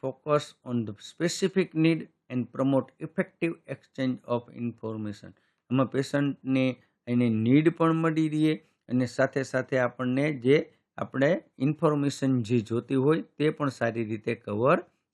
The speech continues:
કરી શકીએ. તો આને કહેવાય થેરાપ્યુટિક નર્સ પેશન્ટ રિલેશનશીપ. તો ડેફિનેશન હોય તો ડેફિનેશનમાં હંમેશા એ રીતે લખવાનું કે therapeutic nurse patient relationship એટલે પેશન્ટ અને નર્સ વચ્ચેનું એવું ઇન્ટરેક્શન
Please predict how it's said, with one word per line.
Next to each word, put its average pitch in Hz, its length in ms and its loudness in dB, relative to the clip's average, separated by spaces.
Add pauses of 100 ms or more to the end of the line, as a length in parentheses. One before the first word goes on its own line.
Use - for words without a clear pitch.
(120)
કરી 120 200 2
શકીએ. 92 460 -8
તો 104 180 -10
આને 131 340 -4
કહેવાય 120 300 -6
થેરાપ્યુટિક 113 1080 -8 (800)
નર્સ 117 560 -2
પેશન્ટ 123 540 -8
રિલેશનશીપ. 107 1400 -2 (100)
તો 117 80 -6
ડેફિનેશન 131 680 -4
હોય 139 180 -2
તો 127 140 -8
ડેફિનેશનમાં 120 680 -6
હંમેશા 120 340 -6
એ 151 180 -2
રીતે 156 220 0
લખવાનું 160 580 0 (340)
કે 117 180 0
therapeutic 139 460 -2
nurse 127 220 -4 (100)
patient 127 300 -8
relationship 123 760 -6
એટલે 117 200 -8
પેશન્ટ 120 480 -8
અને 110 180 -8
નર્સ 107 560 -2
વચ્ચેનું 131 640 -6
એવું 170 380 -2
ઇન્ટરેક્શન 123 880 -4